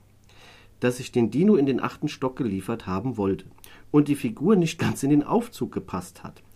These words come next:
Aber das sollte ja nicht mein Problem sein. Ansonsten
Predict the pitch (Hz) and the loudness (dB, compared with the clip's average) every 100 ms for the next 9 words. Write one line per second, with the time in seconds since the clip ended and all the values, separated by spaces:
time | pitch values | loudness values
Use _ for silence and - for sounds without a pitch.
0 | - 117 127 185 233 - 120 - 113 107 | -2 2 2 2 -2 -2 -4 0 0 0
1 | 135 131 160 - 101 101 95 - - - | 0 0 0 -4 -4 -2 -2 -4 -16 -10
2 | 120 113 208 226 107 80 90 85 78 78 | -4 0 0 -2 -6 -4 -4 -4 -4 -8
3 | 80 92 - - - - - - - - | -10 -16 -20 -20 -20 -20 -20 -20 -20 -8
4 | 131 131 131 254 294 - - 135 262 | -2 2 6 6 6 2 0 2 2